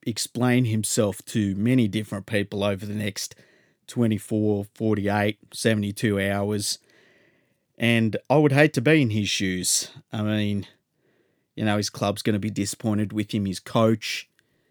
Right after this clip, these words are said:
the Queensland players, the Queensland coaching staff, selectors. The media is gonna be on his case. No doubt we're gonna see a bunch of media types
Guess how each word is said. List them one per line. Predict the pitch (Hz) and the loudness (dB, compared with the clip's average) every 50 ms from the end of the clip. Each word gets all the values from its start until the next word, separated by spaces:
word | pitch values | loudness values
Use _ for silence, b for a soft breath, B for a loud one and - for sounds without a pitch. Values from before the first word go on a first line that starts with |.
| _ _ _ - | _ _ _ -20
the | - | -10
Queensland | - - 117 107 107 95 - - 104 98 92 95 | -6 -2 -2 -2 -2 -2 -2 -2 -2 -2 -2 -6
players, | - - 104 107 110 104 107 107 104 104 107 - - - - _ _ _ _ _ _ _ _ _ _ _ _ | -6 -2 0 0 2 2 2 2 0 -2 -4 -6 -8 -10 -12 _ _ _ _ _ _ _ _ _ _ _ _
the | _ | _
Queensland | - - 113 110 104 - 107 98 90 | -8 -4 -2 -2 -2 -2 -6 -8 -8
coaching | - 123 113 104 - - 98 - | -6 -4 -4 -4 -4 -6 -6 -6
staff, | - - - 120 110 107 107 104 101 117 - - - - | -6 -2 0 0 2 2 0 0 -2 -4 -6 -10 -16 -12
selectors. | - - - - 92 101 107 110 - - - 104 107 104 107 - - - - - _ _ _ _ _ _ _ _ _ _ _ _ | -8 -8 -6 -4 -2 -2 -2 -4 -4 -4 -4 -2 -2 -4 -6 -8 -12 -14 -14 -16 _ _ _ _ _ _ _ _ _ _ _ _
The | - 110 | -8 -6
media | 101 98 107 113 123 127 131 131 127 | -4 -2 0 0 2 4 6 6 6
is | 131 113 | 4 4
gonna | - 139 127 123 | 4 2 4 4
be | 113 131 131 | 4 4 4
on | 127 127 | 4 4
his | 131 123 - - | 2 0 0 -2
case. | - 135 127 127 131 131 - - - - _ _ _ _ _ _ _ _ _ _ _ - | 0 2 2 2 2 0 -2 -8 -10 -12 _ _ _ _ _ _ _ _ _ _ _ -4
No | - 120 123 120 | 0 2 2 2
doubt | 107 120 120 113 - | 4 4 2 2 2
we're | 120 113 | -2 -2
gonna | 101 113 110 113 101 | -2 -2 -2 -2 -2
see | - - - 113 113 113 110 107 101 _ _ _ _ _ _ _ _ _ | -2 0 0 2 2 2 0 -2 -4 _ _ _ _ _ _ _ _ _
a | - 107 | -8 -8
bunch | 98 92 - 110 107 110 113 110 - | -8 -4 -2 0 0 0 0 -2 -2
of | 120 95 92 | -4 -4 -4
media | 101 101 101 104 110 107 110 110 104 | -4 -4 -2 -2 -2 0 0 0 -2
types | - - - 104 107 110 110 110 - - - - | -2 -4 -2 0 2 2 2 0 -2 -4 -6 -6